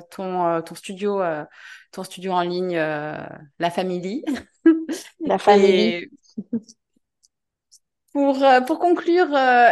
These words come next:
Speaker 1: est-ce que, euh, tu aurais, ou pour résumer peut-être,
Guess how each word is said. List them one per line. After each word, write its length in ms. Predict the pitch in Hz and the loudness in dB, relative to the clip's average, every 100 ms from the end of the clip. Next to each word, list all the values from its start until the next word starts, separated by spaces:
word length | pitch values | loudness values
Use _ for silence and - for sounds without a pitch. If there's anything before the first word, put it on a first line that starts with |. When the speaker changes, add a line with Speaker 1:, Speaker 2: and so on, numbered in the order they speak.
| - | 4
Speaker 1:
est-ce 420 | 220 254 254 - - | 2 2 -2 -10 -8
que, 1200 | 330 349 349 - 254 247 240 240 233 233 226 220 | -4 0 0 0 -2 -2 -2 -2 -2 -2 -2 -4
euh, 40 | 220 | -8
tu 160 | - 262 | -10 -6
aurais, 640 | 254 247 277 311 311 - _ | -4 -2 -2 -2 -6 -8 _
ou 60 | 208 | -16
pour 200 | 208 190 | -10 0
résumer 380 | 262 247 190 214 | 2 2 -2 -6
peut-être, 400 | - - - | -8 -10 -16